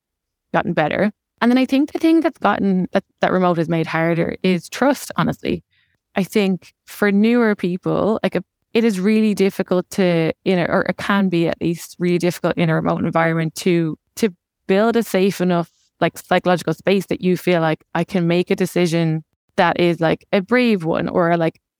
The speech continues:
you know, a creative design one. And I feel safe that, like, uh, failure is gonna be okay here or, like, learning as I go is gonna be okay." So I think, you know, there's, there is something to be said for, like, the, just the connection that you have made with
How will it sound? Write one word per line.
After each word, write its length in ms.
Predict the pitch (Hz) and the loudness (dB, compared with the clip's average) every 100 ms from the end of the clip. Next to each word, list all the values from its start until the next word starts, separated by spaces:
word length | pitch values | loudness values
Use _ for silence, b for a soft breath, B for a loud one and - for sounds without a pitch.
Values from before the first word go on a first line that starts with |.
| _ | _
you 80 | 208 | 0
know, 100 | 180 | 0
a 100 | 160 | -2
creative 440 | - 202 208 202 196 | -4 0 2 2 0
design 440 | 196 202 202 185 | 0 2 2 0
one. 220 | 165 165 - | 0 -2 0
And 120 | 175 | 0
I 100 | 165 | 0
feel 440 | 165 - 190 185 175 | -2 0 2 2 0
safe 540 | - 175 175 - - - | 0 0 0 -2 -10 -4
that, 200 | 165 - | -2 0
like, 300 | 165 - - _ _ _ - | -2 -4 -16 _ _ _ -12
uh, 140 | - | -8
failure 360 | - 196 185 185 | -2 2 2 2
is 80 | |
gonna 120 | 185 180 | 0 0
be 100 | 170 | 0
okay 300 | 175 180 165 | 0 0 0
here 320 | 175 170 165 | 0 0 -2
or, 140 | 170 165 | -2 0
like, 180 | 160 | 0
learning 380 | 170 180 180 175 | 0 0 0 0
as 140 | 170 - | -2 -2
I 80 | |
go 260 | 156 180 180 | 0 0 2
is 80 | 175 | 0
gonna 160 | 180 170 | 0 0
be 120 | 175 | 0
okay." 440 | 170 175 170 170 _ _ _ | 0 0 0 -2 _ _ _
So 200 | - 196 | -2 0
I 140 | 185 | 0
think, 380 | 196 196 98 - _ _ _ _ _ _ _ | 0 0 0 -8 _ _ _ _ _ _ _
you 80 | 202 | 0
know, 100 | 190 | 0
there's, 300 | 185 180 175 _ - | 2 0 -2 _ 0
there 160 | 185 | 0
is 260 | - 196 180 | 2 0 0
something 320 | 185 190 175 | -2 0 -2
to 80 | - | 0
be 100 | 170 | 0
said 260 | 175 170 | 0 -2
for, 140 | - 165 | 0 -2
like, 220 | - - | -2 -2
the, 180 | 185 180 - | -2 0 -2
just 220 | 190 - | -2 -2
the 100 | 185 | -2
connection 460 | 202 180 170 196 | 0 0 0 0
that 100 | 185 | 0
you 140 | 175 175 | 2 0
have 160 | 165 | 0
made 300 | 175 165 165 | 0 0 0
with 200 | 165 165 | 0 -2